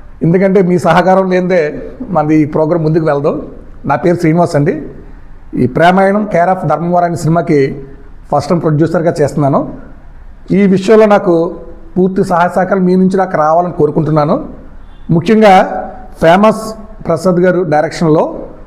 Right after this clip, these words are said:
సుగుణ గారు అసిస్టెంట్ డైరెక్షన్లో ఈ సినిమాకి ముందుకు వెళ్తుందండి. వీళ్ళ ఫస్ట్ టైమ్ నన్ను సంప్రదించినప్పుడు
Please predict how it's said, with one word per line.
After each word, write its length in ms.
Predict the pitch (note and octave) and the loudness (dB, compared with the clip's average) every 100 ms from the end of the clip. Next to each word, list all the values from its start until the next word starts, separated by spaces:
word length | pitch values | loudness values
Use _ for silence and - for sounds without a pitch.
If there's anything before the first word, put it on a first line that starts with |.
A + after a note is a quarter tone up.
| - - - - | -18 -18 -20 -6
సుగుణ 220 | F#3 F3 G#3+ | -2 2 4
గారు 220 | G#3 F#3+ | 4 2
అసిస్టెంట్ 440 | F#3+ D3 - F#3 | 2 0 0 0
డైరెక్షన్లో 400 | E3+ E3+ F3 G3 | 0 0 0 0
ఈ 120 | C#4+ | 2
సినిమాకి 280 | E3+ F3+ F#3+ | 2 2 2
ముందుకు 240 | F3 E3+ E3+ | 0 0 0
వెళ్తుందండి. 600 | D3+ D#3+ D3+ F#3+ E4+ - - | 0 0 0 -2 -4 -8 -4
వీళ్ళ 220 | D#3 G#3+ | 2 2
ఫస్ట్ 260 | G#3 F#3 F#3 | 2 0 4
టైమ్ 120 | A#3+ | 4
నన్ను 180 | A3 F#3+ | 4 2
సంప్రదించినప్పుడు 880 | F3 G3+ G3 F3+ F3 - E3+ F4 | 0 0 0 0 -2 0 0 -2